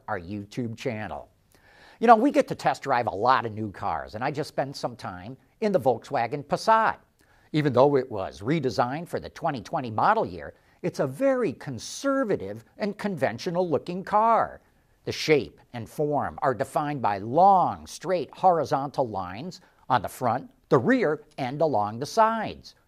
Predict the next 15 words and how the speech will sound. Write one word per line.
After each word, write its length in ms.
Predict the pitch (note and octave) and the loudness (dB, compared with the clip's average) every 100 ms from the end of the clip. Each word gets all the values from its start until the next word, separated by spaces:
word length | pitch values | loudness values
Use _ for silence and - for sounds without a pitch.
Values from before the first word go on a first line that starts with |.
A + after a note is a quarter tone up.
| _ - | _ -2
The 80 | |
designers 680 | D#3+ D3 G#3+ C4 A#3+ F#3 G3 _ _ | 2 4 4 2 0 0 -2 _ _
played 300 | - C3 B2 | 2 4 4
it 200 | A2 G2 | 2 -2
right 560 | G#2+ B2 C#3+ D#3+ D3 A#2 | -2 2 4 2 -2 2
down 380 | D3 D3 D#3 D#3+ | 2 4 0 0
the 100 | D3+ | 2
middle. 460 | D3 C3+ F2 - _ _ _ C3 | 2 2 -2 -8 _ _ _ -2
No 380 | C3 F3 F#3+ | 4 6 4
flame 680 | G3 - B2+ D3 E3+ F#3 F3+ | 0 -4 -2 0 0 -4 -6
surfacing 800 | - E3+ F3 F3 F3 - D3 C#3+ | -6 -2 -2 -2 -6 -4 -4 -2
on 220 | C#3+ D3 | -2 0
the 60 | C3+ | 2
body 420 | A#2+ B2 B2+ B2 | 4 4 2 -2
panels, 520 | B2 G#2 F#2+ D#2 - | -8 -10 -10 -12 -16